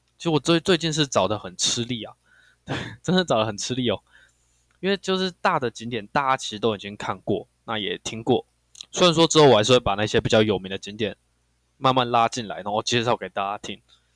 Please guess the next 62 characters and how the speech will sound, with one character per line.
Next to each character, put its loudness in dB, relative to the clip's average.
对。 -20
但 -4
那 2
些 2
我 -6
相 -4
信 -2
不 2
会 6
是 -4
大 -2
家， -16
大 0
家 2
很 -4
想 -8
要 2
听 -8
到 2
的 -12
哦， -20
因 -4
为 -6
我， -10
我 -6
觉 -6
得 0
这 -6
个 -2
频 -4
道 4
的 -2
一 -6
个 -6
特 -4
色 0
就 0
是， -6
我 4
会 8
去 4
找 0
一 0
些 2
大 2
家 4
比 -8
较， 0
比 -6
较 2
鲜 0
为 2
人 0
知 -2
的 4
东 0
西 -6
分 -4
享 -4
给 -10
你 -12
们， -18